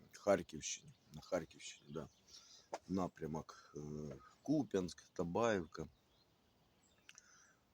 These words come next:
Вот. Э, я тогда, э, побывав дома в отпуске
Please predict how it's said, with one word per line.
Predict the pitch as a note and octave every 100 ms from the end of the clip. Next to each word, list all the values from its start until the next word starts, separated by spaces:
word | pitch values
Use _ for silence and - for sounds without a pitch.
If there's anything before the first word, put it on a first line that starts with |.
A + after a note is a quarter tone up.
| _ -
Вот. | E2 E2 E2+ E2+ D#2+ - - _ _ _ _ _ _ _ _ _ _ _ _ _ _ _ -
Э, | C#2+ D#2 D#2 D#2 D#2
я | E2 F#2+
тогда, | - G2 G2+ F#2+ F2+ - - - - - - - - - - - - - _
э, | - D#2+ D#2 D2+ _ _ _ _ _ _ _ _ _
побывав | F2+ F2 F2+ F#2 F2 F2
дома | F#2+ D3 B2+ A#2+ _ _ _ F2+
в | F#2+
отпуске | G2+ - F2 - E2+